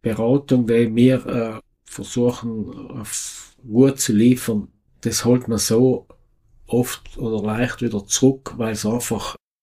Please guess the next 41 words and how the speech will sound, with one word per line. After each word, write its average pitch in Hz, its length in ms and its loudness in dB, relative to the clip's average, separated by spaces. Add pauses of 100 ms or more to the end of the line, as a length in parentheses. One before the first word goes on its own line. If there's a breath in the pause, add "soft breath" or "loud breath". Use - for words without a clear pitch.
(160)
es - 160 -4
braucht 147 460 2
einen 123 100 6
Moment 120 600 2
an 135 240 4
von 117 200 0
außen, 123 520 2
der 120 180 2
was 113 220 -2
an 110 100 0 (140)
anderen 117 320 -2
weiter, 107 260 -2
also 113 240 -4 (220)
meine 120 460 2 (580)
Erfahrung 120 580 0
ist, 117 380 -6 (1000 soft breath)
wenn 110 260 -2
ich 127 100 6
mir 131 120 6
jetzt 123 300 0
ein 117 60 4
Resümee 120 580 6
machen 127 540 2
für 117 220 -2
die 117 260 4
ganzen, 120 500 0
was 113 200 0
in 113 100 -2
den 110 100 2
letzten 113 480 0
zehn 113 280 -2
Jahren 120 280 2
beraten 113 540 2
haben, 120 180 0
nachher 107 520 -4
muss 107 320 -6
ich - 80 -10
sagen, 113 360 -2
habe 107 200 -4
ich 104 80 -2
wirklich 107 400 -4